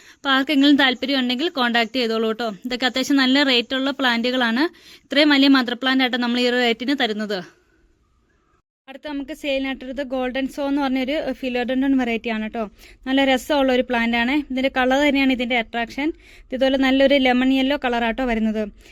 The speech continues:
എല്ലാ plants-ും ഈ ഒരു സൈസ് തന്നെയാണ് വരുന്നത്. ഇന്നത്തെ നമ്മുടെ സ്പെഷ്യൽ പ്രൈസ് വരുന്നത് മുന്നൂറ്റി ഇരുപത് രൂപയാണ്. ത്രീ ട്വന്റി റുപ്പീസ് ആണ്.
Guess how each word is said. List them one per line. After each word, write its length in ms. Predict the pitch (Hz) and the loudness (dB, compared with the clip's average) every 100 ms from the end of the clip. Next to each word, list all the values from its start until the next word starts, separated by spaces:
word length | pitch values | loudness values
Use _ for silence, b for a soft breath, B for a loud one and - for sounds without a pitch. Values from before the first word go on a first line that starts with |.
| b | b
എല്ലാ 200 | 254 262 | 0 2
plants-ും 520 | 294 285 262 262 294 285 | 2 2 0 2 2 2
ഈ 40 | |
ഒരു 120 | 269 | 2
സൈസ് 340 | 269 254 240 254 | 2 -2 -2 -2
തന്നെയാണ് 400 | 240 240 226 226 | 0 0 0 0
വരുന്നത്. 400 | 220 220 220 294 339 b b - _ b b b b - - - - - - - - - - _ | 0 -2 -2 -2 -4 b b -20 _ b b b b -20 -20 -20 -20 -20 -20 -20 -20 -20 -20 _
ഇന്നത്തെ 260 | _ 294 | _ -14
നമ്മുടെ 280 | 311 294 294 | -8 -8 -8
സ്പെഷ്യൽ 340 | - 285 262 302 | -8 -10 -8 -8
പ്രൈസ് 380 | 277 277 262 | -4 -4 -4
വരുന്നത് 400 | 294 262 262 269 | -4 -2 -2 -2
മുന്നൂറ്റി 460 | 330 277 262 277 311 | 0 0 2 0 -2
ഇരുപത് 340 | 320 269 262 269 | -2 -2 0 0
രൂപയാണ്. 600 | 247 226 220 233 302 262 | -2 -2 -2 -2 -2 0
ത്രീ 140 | 262 | 0
ട്വന്റി 300 | 247 277 302 | 0 0 0
റുപ്പീസ് 400 | 269 233 262 - | -2 -6 -6 -2
ആണ്. 220 | 254 262 | -2 -2